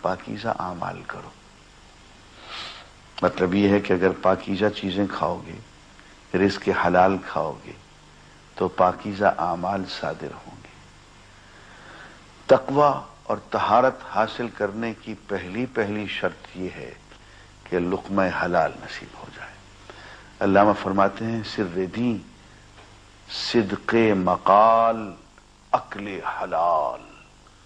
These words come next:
خلوت و جلوت تماشائے جمال۔ دین کا بھید مجھ سے پوچھتے ہو تو دیکھو، دو چیزیں دین کا بھید، بھید ہیں، صدقِ مقال، منہ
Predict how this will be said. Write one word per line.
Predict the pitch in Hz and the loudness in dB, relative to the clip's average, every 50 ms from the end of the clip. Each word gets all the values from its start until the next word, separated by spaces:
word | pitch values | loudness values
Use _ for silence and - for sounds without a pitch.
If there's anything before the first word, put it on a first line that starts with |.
| - - - - - - | -20 -20 -20 -20 -20 -20
خلوت | - - - - 139 131 113 101 104 101 95 - - | -14 -4 0 2 2 2 2 0 -2 -2 -4 -6 -8
و | 113 110 101 95 87 - | -6 -6 -6 -6 -8 -10
جلوت | - 107 98 95 90 82 90 95 98 - - - | -8 -8 -8 -8 -8 -8 -8 -8 -8 -10 -12 -12
تماشائے | - 85 80 90 92 87 78 69 - - - - 76 71 - - - - - - | -12 -12 -8 -4 -4 -4 -4 -6 -10 -12 -12 -12 -12 -12 -14 -14 -16 -18 -18 -18
جمال۔ | - - - - - - - - - - - - - - - - - - - - - - - - - | -18 -18 -16 -16 -16 -14 -14 -14 -16 -18 -20 -20 -20 -20 -20 -20 -20 -18 -16 -16 -16 -16 -16 -16 -14
دین | - 90 101 123 135 139 135 | -4 0 4 6 6 6 6
کا | 117 - 107 113 | 4 4 4 4
بھید | 101 87 - - - 110 123 147 151 135 | 4 2 -2 -4 2 4 4 4 4 2
مجھ | 127 131 127 113 | 0 -4 -4 -4
سے | - - - 120 - - | -6 -6 -8 -8 -8 -8
پوچھتے | - 120 117 - - - 139 131 | -10 -10 -10 -10 -4 0 0 2
ہو | 110 131 139 139 - - - - - | 2 2 0 0 -4 -10 -18 -18 -4
تو | - 131 | -2 2
دیکھو، | 123 139 143 - 175 170 | 4 4 4 4 2 2
دو | 120 95 127 139 151 | 2 2 2 2 2
چیزیں | 139 - - 113 107 101 104 95 | 2 0 -2 -4 -2 -2 -2 -2
دین | 87 80 98 104 101 98 | -4 -4 -6 -6 -6 -4
کا | 90 - 85 | -4 -4 -4
بھید، | 73 - 92 101 104 107 95 90 101 - - | -4 -2 -2 -2 0 0 -2 -4 -8 -10 -12
بھید | 90 90 90 101 113 107 92 | -12 -4 0 0 2 2 2
ہیں، | 95 113 131 147 139 - - - - - - - - - - - | 2 4 4 4 2 0 -6 -16 -20 -20 -20 -20 -18 -14 -6 0
صدقِ | - 160 127 - - - 131 131 113 | 0 2 2 0 -2 2 2 2 2
مقال، | 98 90 87 85 - 92 95 95 98 98 | 2 0 -4 -2 2 4 4 6 4 2
منہ | 95 92 104 120 131 123 | 0 -2 -2 -2 -4 -4